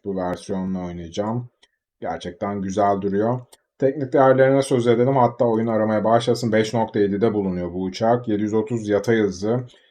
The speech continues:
Yirmi beş turn time'ı var. Yani yirmi beş turn time iyi değil. Ki Interceptor bu uçak havada başlıyor. Rate of climb'ı da on altı saniye. O da çok düşük. Fakat bu uçağın,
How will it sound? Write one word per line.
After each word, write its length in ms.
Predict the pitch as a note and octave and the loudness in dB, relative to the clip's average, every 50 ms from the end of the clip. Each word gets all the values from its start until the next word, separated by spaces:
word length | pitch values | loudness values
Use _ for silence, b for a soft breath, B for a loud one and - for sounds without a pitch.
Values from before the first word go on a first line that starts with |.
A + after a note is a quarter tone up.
| b b _ | b b _
Yirmi 280 | A#2 A2+ A#2+ B2 B2+ A#2+ | -2 0 2 2 4 4
beş 260 | A#2 A2 G#2+ - - | 4 4 2 0 0
turn 280 | - B2+ B2 C3 C3+ C3 | 2 4 4 4 4 2
time'ı 420 | C3 C3 A2 A2 G#2+ G#2+ G#2+ G2+ | 0 0 0 2 0 0 0 0
var. 140 | F#2+ F#2 F#2 | 0 0 0
Yani 340 | F#2 F#2 F#2 F#2 F#2+ F#2+ F#2+ | 0 -2 -2 -2 -2 -2 0
yirmi 240 | G2 G2+ G#2 G#2 | 0 -2 -2 -2
beş 220 | G#2+ G#2+ G#2 - - | -2 -2 -2 -4 -4
turn 260 | - A2+ A2 A2 A2 | -4 -2 -2 -2 -2
time 380 | G#2+ G#2+ G#2 G#2 A2 A2+ A#2+ B2 A#2+ - _ _ _ _ _ - | -2 -2 0 0 0 0 -2 -4 -6 -12 _ _ _ _ _ -4
iyi 380 | A2 A2 G#2+ A2 A2 A2 - G#2+ G#2 G#2 | -2 0 0 0 -2 -4 -6 -8 0 4
değil. 520 | B2 A#2+ A2+ G#2 G2+ G#2 A2+ B2+ C#3 C3 - _ _ _ | 4 6 6 4 2 2 0 0 -2 -6 -10 _ _ _
Ki 100 | - B2+ | -10 -8
Interceptor 720 | A#2+ G#2+ G2 - A2+ G#2+ G#2+ - - A#2 G#2 - - G#2 F2+ | -6 -6 -4 0 2 2 2 2 0 -2 -2 -2 -4 -4 -4
bu 40 | F2+ | -6
uçak 280 | F2+ - G2 G2 - - | -6 -6 -6 -6 -6 -6
havada 300 | F#2+ F#2 F2+ G2 G2 F#2+ | -6 -4 -2 -2 0 0
başlıyor. 520 | F#2+ F#2 F2 - - - G2+ G#2 A#2+ B2 A#2+ B B B B B _ - | 0 -2 -2 -4 -6 -4 -4 -2 -2 -4 -6 B B B B B _ -4
Rate 200 | D#3 C#3+ B2 B2 | -2 0 2 2
of 160 | B2 A#2+ A#2+ - | 2 2 2 0
climb'ı 420 | C3 A#2+ A#2+ A#2 A2 G#2+ A2+ G2+ | 0 2 2 2 0 -2 -2 -2
da 40 | A#2+ | -2
on 160 | A#2 A#2 A2+ | -2 0 0
altı 280 | A2 G#2+ G2+ G2 - - | 0 0 0 -2 -4 -6
saniye. 360 | - G2 F#2+ F#2+ G2 G#2 A2 | -4 -2 -2 -2 -2 -2 -2
O 140 | A2 G#2 G2+ | -4 -4 -4
da 100 | G2+ G2+ | -4 -4
çok 300 | - F#2+ F2+ - _ - | -4 -6 -8 -8 _ -14
düşük. 460 | F2+ - - A2 A#2 B2 A#2+ - _ _ _ _ _ _ _ _ | -14 -8 -6 -4 -4 -4 -6 -10 _ _ _ _ _ _ _ _
Fakat 420 | - B2+ B2+ B2+ A2 G#2+ G2+ - | -2 0 2 2 0 0 0 -2
bu 160 | A#2+ B2+ C3+ C3+ | -4 -2 -2 -2
uçağın, 540 | C3 C3 - B2 A2+ A2+ A#2+ B2+ C3 C3 | -2 -2 -2 0 0 0 0 -2 -4 -6